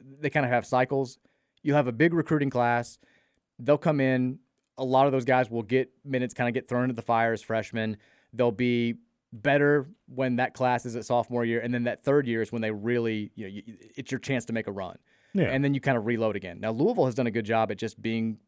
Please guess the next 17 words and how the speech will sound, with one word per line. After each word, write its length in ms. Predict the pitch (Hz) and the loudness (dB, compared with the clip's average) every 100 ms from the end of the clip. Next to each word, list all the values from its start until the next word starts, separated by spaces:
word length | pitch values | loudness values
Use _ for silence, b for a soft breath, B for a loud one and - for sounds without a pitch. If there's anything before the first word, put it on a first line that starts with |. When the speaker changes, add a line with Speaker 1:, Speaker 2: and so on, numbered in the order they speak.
| _ | _
Speaker 1:
pretty 180 | - 123 | -6 -4
good 200 | 120 117 | -2 -2
and 80 | 104 | -2
developing 400 | 98 110 110 104 | -2 -4 -4 -4
guys, 240 | 107 107 | -2 -4
period. 440 | - 127 101 95 b b b b _ | -4 -4 -4 -10 b b b b _
I 80 | 123 | -6
think 240 | 135 139 107 | -2 0 2
Ben 140 | 139 | 2
Bianco, 460 | 127 127 131 135 131 | 2 2 4 2 2
'cause 160 | 127 107 | -2 -10
he's 280 | 101 135 135 | -6 -6 -4
a 40 | |
senior 300 | - 127 120 | -2 -2 0
now, 320 | 117 113 113 | 0 0 -2
I 60 | 113 | -4
think 240 | 120 - | -8 -8